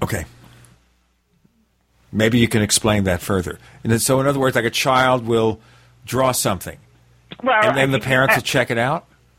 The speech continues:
Speaker 2: Uh, I give an example in, in my books. Um, this, this, um, one particular, uh, child.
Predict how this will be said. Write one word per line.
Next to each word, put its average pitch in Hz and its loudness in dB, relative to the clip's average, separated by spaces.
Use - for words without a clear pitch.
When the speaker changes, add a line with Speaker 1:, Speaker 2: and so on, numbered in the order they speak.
Speaker 2:
Uh, 233 2
I 220 2
give 233 -2
an 240 -2
example 202 -2
in, 214 -4
in 214 -2
my 190 0
books. 170 -2
Um, 190 0
this, 220 0
this, 202 0
um, 175 -4
one 254 0
particular, 196 2
uh, 165 0
child. 170 0